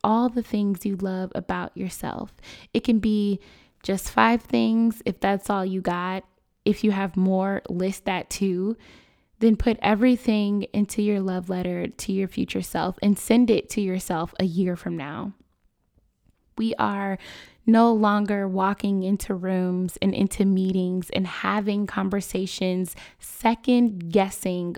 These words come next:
who we are and instinctively thinking something is wrong with us.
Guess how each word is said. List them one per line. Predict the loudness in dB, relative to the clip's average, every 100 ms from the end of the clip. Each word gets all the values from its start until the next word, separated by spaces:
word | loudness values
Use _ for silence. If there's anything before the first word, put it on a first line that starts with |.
| -12
who | -4 -2
we | -2 -2 -2
are | -2 -2 -4 -6 -10 -16 -20 -2
and | 0
instinctively | 0 -2 -8 0 2 0 2 2 2 -2 -2
thinking | -4 0 2 2 0 -2
something | -2 -4 -2 2
is | 2 0
wrong | -4 -4
with | -6 -8
us. | -8 -8 -10 -12 -18